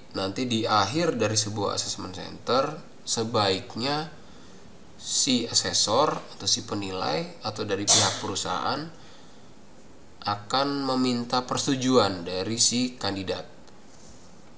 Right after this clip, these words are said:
terkait dengan penggunaan hasil tesnya, ya. Jadi nanti akan dimintakan persetujuan, hasil tesnya ini nanti akan digunakan dalam proses seleksi untuk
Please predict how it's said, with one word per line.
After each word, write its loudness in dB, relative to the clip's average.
terkait -4
dengan -2
penggunaan -4
hasil -6
tesnya, -6
ya. -12
Jadi -6
nanti 0
akan 0
dimintakan -4
persetujuan, 0
hasil 0
tesnya 2
ini 2
nanti 0
akan -2
digunakan 2
dalam 2
proses 0
seleksi 2
untuk -6